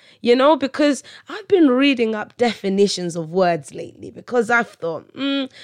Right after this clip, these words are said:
I've been called this, I've been called that, and I've been called that, and I don't think that's me.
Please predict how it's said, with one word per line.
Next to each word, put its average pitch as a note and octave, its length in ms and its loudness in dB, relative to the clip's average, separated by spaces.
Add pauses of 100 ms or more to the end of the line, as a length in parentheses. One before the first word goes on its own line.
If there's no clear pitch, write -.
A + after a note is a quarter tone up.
(180)
I've F4 220 -2
been D4+ 220 2
called G#3 400 0
this, F3 420 -2
I've G#3+ 160 2
been G#3 220 -4
called F3+ 400 -2
that, F3 260 -2
and F3 140 -4
I've E3+ 160 -4
been F#3+ 180 -2
called E3 420 -6
that, E3+ 280 -6
and G3+ 200 -8
I A3+ 160 0
don't F#3 320 -6
think - 460 -10
that's F3+ 400 -6
me. F3+ 380 -4